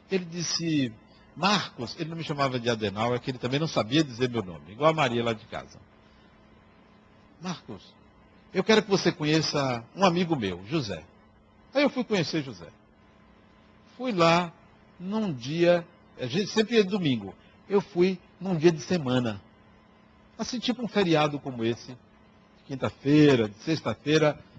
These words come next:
eu fui lá. Eu tinha carro, tinha uma Brasília bege,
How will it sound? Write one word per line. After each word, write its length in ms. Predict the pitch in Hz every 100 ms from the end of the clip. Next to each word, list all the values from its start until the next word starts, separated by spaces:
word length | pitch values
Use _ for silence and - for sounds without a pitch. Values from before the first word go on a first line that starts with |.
| - -
eu 120 | 208
fui 180 | - 202
lá. 220 | 110 90 - _ 202
Eu 100 | 196
tinha 220 | 185 180
carro, 480 | - 175 175 175 170 - _ _ _
tinha 120 | 156
uma 80 | 151
Brasília 580 | 147 151 123 117 151 156
bege, 520 | 110 117 110 101 98